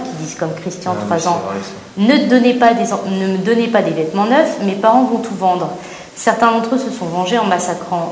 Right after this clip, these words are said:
Speaker 1: le chien de la sœur Sylvia, par exemple, et il y a le
Speaker 2: Un
Speaker 1: voya-,
Speaker 2: coup de
Speaker 1: voisinage
Speaker 2: patte.
Speaker 1: immédiat de la Casa qui s'oppose à tout, ou demande à être payé en compensation.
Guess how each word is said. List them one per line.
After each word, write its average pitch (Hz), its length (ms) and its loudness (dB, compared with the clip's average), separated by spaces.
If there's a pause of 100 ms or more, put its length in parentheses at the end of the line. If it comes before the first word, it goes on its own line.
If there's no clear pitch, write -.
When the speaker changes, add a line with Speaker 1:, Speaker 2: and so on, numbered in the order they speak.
Speaker 1:
le 165 80 -4
chien 175 340 -4 (160)
de 156 140 -6
la 151 80 -6
sœur 202 220 -4
Sylvia, 160 500 -6
par 190 160 -2
exemple, 214 480 -4
et 180 40 -4
il 165 200 -4
y 165 40 0
a 165 60 0
le 165 280 -6
Speaker 2:
Un 156 40 -6
Speaker 1:
voya-, 165 260 -2
Speaker 2:
coup - 160 -6
de 208 40 -4
Speaker 1:
voisinage 180 460 2
Speaker 2:
patte. - 800 -10
Speaker 1:
immédiat 202 400 2
de 196 60 2
la 180 80 2
Casa 180 320 0
qui - 140 -8
s'oppose 196 340 -4
à 233 100 0
tout, 233 220 -6 (160)
ou 175 100 -6
demande 180 300 2
à 160 40 2
être 156 200 -2 (120)
payé 196 200 -2
en 185 60 0
compensation. 185 760 -4